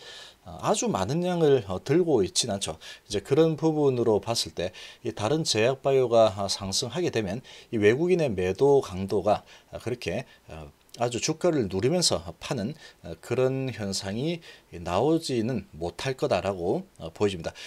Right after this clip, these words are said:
이제 그렇게 되면 심리가 살아나는, 어, 그런 상황이, 에, 될 거기 때문에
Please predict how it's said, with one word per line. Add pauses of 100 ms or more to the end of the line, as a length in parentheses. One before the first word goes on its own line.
(160)
이제
그렇게
되면
심리가
살아나는, (260)
어,
그런
상황이, (360)
에, (200)
될
거기
때문에